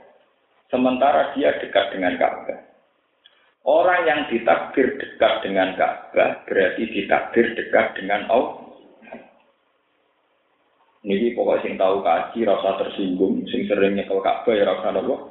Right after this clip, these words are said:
Tersinggung. Tapi ini ngaji ilmiah. Jadi sampean jangan berharap saya Gus Bak tahu umroh, tunggu tenar, tunggu tenar, goblok, lo panjang mau.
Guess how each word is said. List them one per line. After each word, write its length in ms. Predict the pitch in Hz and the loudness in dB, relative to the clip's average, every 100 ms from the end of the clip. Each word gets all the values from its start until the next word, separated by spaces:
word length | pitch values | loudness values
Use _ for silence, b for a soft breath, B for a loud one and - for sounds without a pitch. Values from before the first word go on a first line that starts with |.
| - - | -20 -12
Tersinggung. 480 | - - - - - | -12 -10 -12 -12 -6
Tapi 200 | 98 120 135 | -4 0 0
ini 160 | 135 | 2
ngaji 340 | 113 92 - 101 95 | 0 0 -2 -4 -2
ilmiah. 300 | 92 - - - - _ _ _ _ _ _ _ _ _ _ - | -4 -4 -8 -16 -20 _ _ _ _ _ _ _ _ _ _ -8
Jadi 160 | 90 95 | -4 -2
sampean 320 | 98 117 113 | 2 2 2
jangan 240 | 98 101 101 | -2 -2 -2
berharap 420 | 92 95 107 - | 0 2 2 0
saya 140 | - - | -4 -4
Gus 160 | - - | -4 0
Bak 160 | 107 - | 0 0
tahu 320 | 101 104 104 | 0 0 0
umroh, 300 | 113 110 98 | -2 -2 -2
tunggu 180 | 101 101 | -2 0
tenar, 240 | 104 101 101 | 0 0 0
tunggu 160 | 104 | 0
tenar, 160 | 104 107 - | 0 0 2
goblok, 420 | 98 - - - | 2 2 -4 -4
lo 180 | 92 101 - | -2 0 2
panjang 340 | - - - | 0 0 -8
mau. 380 | 87 92 85 | -8 -8 -8